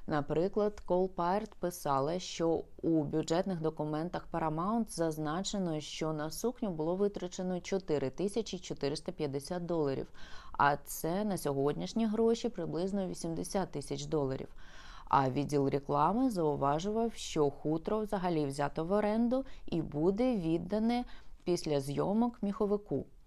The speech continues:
Це, можливо, стосувалося болеро та муфти, але копія із скельцями була подарована Смітсоновському інституту, а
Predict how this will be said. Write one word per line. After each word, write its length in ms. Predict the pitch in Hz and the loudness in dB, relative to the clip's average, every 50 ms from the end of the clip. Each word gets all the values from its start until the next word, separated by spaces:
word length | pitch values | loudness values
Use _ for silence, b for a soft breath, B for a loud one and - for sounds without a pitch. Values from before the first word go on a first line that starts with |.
| b b b b b b b b b - - | b b b b b b b b b -16 -6
Це, 260 | - - 233 262 339 | 0 2 2 4 4
можливо, 460 | 392 247 170 151 151 147 175 220 254 | 4 2 2 2 2 2 2 2 2
стосувалося 1000 | 240 - 214 202 - - 165 151 143 143 151 175 190 208 - - - 226 220 220 - - | 0 -2 -4 -4 -2 -2 -2 0 2 2 2 2 2 0 -2 -2 -2 0 0 0 -2 -4
болеро 640 | - - 190 196 190 185 180 175 165 165 180 208 220 | -2 0 0 2 4 4 4 4 4 2 2 0 0
та 280 | - - 208 208 202 | 0 -2 -2 0 2
муфти, 640 | 208 208 214 220 214 170 139 - - - - - B B B B B B B | 2 2 4 4 2 0 -2 -6 -8 -6 -6 -6 B B B B B B B
але 600 | B B - 151 175 185 196 185 175 151 135 - - - - - - - - - | B B 6 8 8 8 8 8 6 6 4 2 -2 -6 -12 -14 -16 -10 0 2
копія 720 | 190 180 160 143 - - - 147 143 135 135 143 - - - - - - - | 6 6 6 4 2 0 2 2 4 4 4 2 0 -4 -8 -14 -16 -10 -2
із 400 | - 170 170 156 147 - - - - - - - - | 2 2 4 2 2 -2 -8 -14 -14 -14 -16 -16 -14
скельцями 1000 | - - - - - - - 175 156 151 165 160 - 233 240 240 262 285 311 330 B B B B B - | -14 -14 -14 -14 -12 -2 2 4 4 4 2 2 0 2 4 6 6 4 4 2 B B B B B -8
була 580 | - 160 170 180 175 175 165 160 170 196 233 | -4 0 2 4 4 4 6 6 6 6 4
подарована 800 | 233 - 220 180 160 156 156 151 160 175 185 196 196 196 202 202 | 4 2 0 2 2 2 4 4 2 2 2 2 0 2 0 0
Смітсоновському 1040 | 202 - - 214 208 196 185 - - 151 151 147 139 - - - 156 151 147 147 143 | -2 -2 -2 0 0 0 0 -2 -2 -2 -2 -2 -2 -4 -6 -4 -4 -2 0 -2 -2
інституту, 1080 | - - 180 190 185 180 180 - - 151 143 - - 131 131 135 - - 208 247 254 B B B B B B B - | -2 -2 0 0 0 0 -2 -2 -2 -2 -2 -2 -4 -4 -4 -2 0 0 0 0 0 B B B B B B B 2
а 440 | - - 160 160 156 156 156 - | 4 6 6 8 8 8 6 4